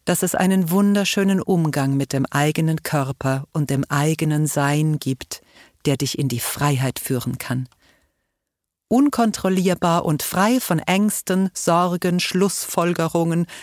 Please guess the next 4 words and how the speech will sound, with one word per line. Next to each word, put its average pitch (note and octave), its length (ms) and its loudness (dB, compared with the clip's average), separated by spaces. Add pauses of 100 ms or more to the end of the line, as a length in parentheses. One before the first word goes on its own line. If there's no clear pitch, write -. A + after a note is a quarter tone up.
(180)
alten E3 440 2
Erlebnissen F3 840 0
und - 260 -2
Narben. C3 640 0